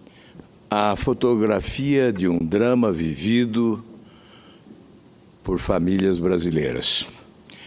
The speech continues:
Certamente, muitos vivem esse drama e muitas vezes não o conhecemos. Até nós, esse drama nem sempre chega,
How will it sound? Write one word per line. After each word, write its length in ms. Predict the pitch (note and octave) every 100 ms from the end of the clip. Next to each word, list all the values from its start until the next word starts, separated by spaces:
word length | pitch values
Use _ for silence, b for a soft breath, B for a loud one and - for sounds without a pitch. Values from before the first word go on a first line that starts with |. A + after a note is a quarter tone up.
| B B B B
Certamente, 840 | - - C3+ C#3+ C3 D#3 D3+ D3 C3
muitos 500 | G#2+ D#3 F#3 C3 G2
vivem 440 | F#2 D#3 D3+ D3
esse 240 | C#3+ - B2
drama 640 | A2 A2 A2 F#2 C#2+ B1 - - - - - - B B B B B B - - - -
e 60 |
muitas 480 | G#2 B2 A2+ A2+ F2
vezes 1040 | F2+ A#2+ B2 A#2+ B2+ G#2+ - - - - -
não 300 | G2+ A2 A2+
o 40 | A2
conhecemos. 1160 | A2+ A2+ G2 - F2 D2+ C#2+ - - - - - B B B B B B B B B -
Até 380 | - A2+ B2+ A2
nós, 720 | G#2+ A#2 C#3+ D3+ - - - -
esse 320 | G2+ F#2+ G#2
drama 420 | F#2 A2+ C3+ C#3
nem 220 | B2+ A2+ G2+
sempre 420 | - C#3+ C#3+ C3+
chega, 720 | - B2+ C#3+ C3 F2 D#2